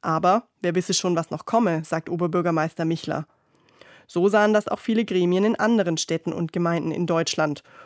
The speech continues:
und verhängten ebenfalls Haushaltssperren. Darunter Metropolen wie Dresden und Essen, aber auch kleine und mittlere Städte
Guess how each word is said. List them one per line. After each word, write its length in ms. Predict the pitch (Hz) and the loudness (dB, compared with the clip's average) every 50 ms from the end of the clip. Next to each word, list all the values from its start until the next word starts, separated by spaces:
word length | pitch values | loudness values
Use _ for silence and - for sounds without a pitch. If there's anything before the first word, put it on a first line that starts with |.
| - - | -14 -2
und 260 | - 202 220 247 - | 2 4 4 4 2
verhängten 500 | - 240 202 170 151 160 - - 226 226 - - | 2 0 0 0 0 -4 -2 -2 -2 -2 0 0
ebenfalls 480 | 208 190 175 160 - 165 160 165 - | 0 0 0 0 0 0 -2 -2 -2
Haushaltssperren. 760 | 180 165 170 - 180 156 151 - - - 165 160 156 156 160 - _ _ _ _ _ - - - - | -4 -4 -4 -2 -2 -4 -4 -4 -4 -4 -4 -2 -2 -4 -4 -6 _ _ _ _ _ -20 -20 -20 -10
Darunter 560 | - 165 165 170 190 220 254 - 269 247 247 | -8 -6 0 2 4 4 4 4 4 4 4
Metropolen 580 | 233 202 190 - 196 175 - - 190 185 185 180 | 4 2 0 0 -4 -6 0 2 2 2 4 2
wie 60 | 180 | 0
Dresden 400 | - 185 170 170 180 - - 185 | -2 -2 -2 -2 -2 -2 -2 -2
und 200 | 175 170 - - | -2 -2 -2 -4
Essen, 420 | - 190 - - - 214 233 254 - - - | -6 -6 -6 -2 0 0 0 0 -2 -2 -2
aber 440 | 151 151 165 - 185 208 220 - - | -2 -2 0 2 2 2 2 0 -2
auch 180 | 220 226 - | -4 -4 -4
kleine 340 | - - 175 165 170 185 180 | -6 -4 -2 0 0 0 0
und 160 | - 208 - | 0 -2 0
mittlere 340 | 226 254 - - 175 - 160 | -2 -2 0 0 -4 -2 -2
Städte 460 | - - - 175 175 - 170 160 160 | -6 -4 -4 -4 -4 -4 -6 -8 -8